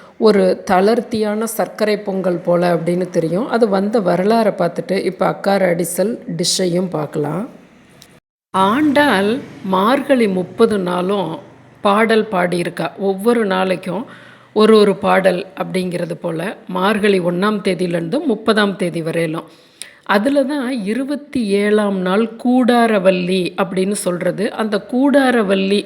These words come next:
நாள்ல மார்கழி இருபத்தி ஏழாம் நாள் தான் நாம அக்கார அடிசல் செய்து அரங்கனுக்கு, மாயவனுக்கு நாம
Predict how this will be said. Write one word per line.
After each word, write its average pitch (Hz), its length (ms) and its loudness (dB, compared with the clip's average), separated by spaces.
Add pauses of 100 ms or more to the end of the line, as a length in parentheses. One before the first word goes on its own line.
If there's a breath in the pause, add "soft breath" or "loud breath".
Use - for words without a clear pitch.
நாள்ல 180 560 0 (340 loud breath)
மார்கழி 202 520 0
இருபத்தி 196 560 -2
ஏழாம் 185 500 2
நாள் 170 240 -4
தான் 196 180 -6
நாம 185 400 -4
அக்கார 202 720 0
அடிசல் 185 340 -2
செய்து 180 540 -4 (300 loud breath)
அரங்கனுக்கு, 190 1000 0 (300)
மாயவனுக்கு 185 880 0
நாம 185 500 -4